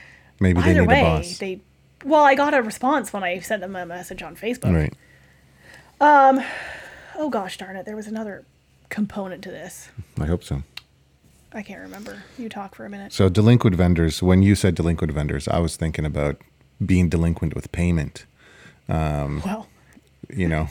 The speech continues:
Speaker 1: <laughs>
Speaker 2: I don't know about that.
Speaker 1: I currently have a delinquent vendor who's delinquent by, like, four years already.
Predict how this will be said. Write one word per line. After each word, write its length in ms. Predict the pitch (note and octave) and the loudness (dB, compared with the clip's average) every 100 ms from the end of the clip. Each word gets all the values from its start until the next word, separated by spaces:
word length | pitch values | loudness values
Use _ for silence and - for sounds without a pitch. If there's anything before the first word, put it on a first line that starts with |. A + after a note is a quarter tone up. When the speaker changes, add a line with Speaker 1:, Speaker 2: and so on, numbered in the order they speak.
| - | -2
Speaker 1:
<laughs> 120 | - | 2
Speaker 2:
I 80 | A#2 - - - - - | 4 2 -4 -20 -16 -8
don't 200 | A3 G#3+ | -8 -8
know 120 | G3+ | -12
about 200 | G3+ F#3 | -14 -14
that. 280 | G#3 G3 G3 - | -14 -14 -8 -2
Speaker 1:
I 60 | |
currently 340 | G#2 B2 C#3 B2+ | 2 4 4 4
have 160 | G#2 | 4
a 40 | F#2 | 4
delinquent 420 | F2 F2 F2+ E2+ | 2 0 0 -2
vendor 300 | D#2+ D#2+ D#2 | -2 -2 -2
who's 280 | D2+ D#2 D2 | -2 -4 -4
delinquent 540 | D#2 D#2 D#2 D#2+ D2 | -6 -4 -4 -6 -6
by, 120 | D2+ | -4
like, 200 | D2+ D2 | -4 -4
four 260 | - D#2+ D2+ | -6 -6 -4
years 380 | D2+ D#2+ D#2+ D#2 | -4 -6 -8 -8
already. 400 | C#2+ C#2+ - | -6 -6 -8